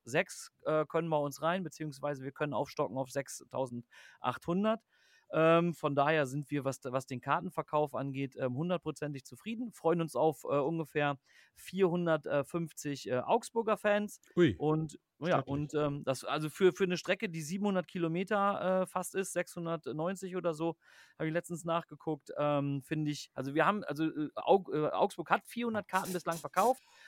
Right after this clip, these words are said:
Speaker 1: die erwarten noch, äh, so fünfzig, äh, dazu, vierhundertfünfzig erwarten wir dann im Gästeblock, also von daher wird das ein schönes Fußballfest,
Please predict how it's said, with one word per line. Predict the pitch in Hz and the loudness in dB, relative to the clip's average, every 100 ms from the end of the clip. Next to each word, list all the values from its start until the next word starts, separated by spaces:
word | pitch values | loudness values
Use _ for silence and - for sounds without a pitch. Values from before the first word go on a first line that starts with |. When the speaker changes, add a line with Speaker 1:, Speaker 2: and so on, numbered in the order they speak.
| - | -4
Speaker 1:
die | 165 | 4
erwarten | 165 156 180 170 170 | 6 8 6 6 0
noch, | 170 - | 0 0
äh, | 156 156 147 | 2 2 2
so | 151 151 147 147 | 0 0 0 -4
fünfzig, | - 180 - 165 151 | -4 -4 -4 -8 -6
äh, | 95 139 | -6 -4
dazu, | 135 - 190 | -6 -6 -8
vierhundertfünfzig | - 170 151 170 - 151 | -6 -6 -6 -10 -10 -10
erwarten | 135 139 139 135 | -4 0 -2 -2
wir | 135 | -4
dann | 139 135 131 _ - - | -2 -4 -6 _ -20 -10
im | 131 | -4
Gästeblock, | 151 - 147 139 143 | -4 -4 -4 0 0
also | - 120 117 | 0 -4 -6
von | - 113 | -6 -2
daher | 117 120 117 | -2 -2 -4
wird | 117 127 | -6 -10
das | 117 | -10
ein | 123 | -10
schönes | - 240 277 254 | -4 -2 -2 -4
Fußballfest, | 247 262 233 214 208 208 | -6 0 0 4 2 2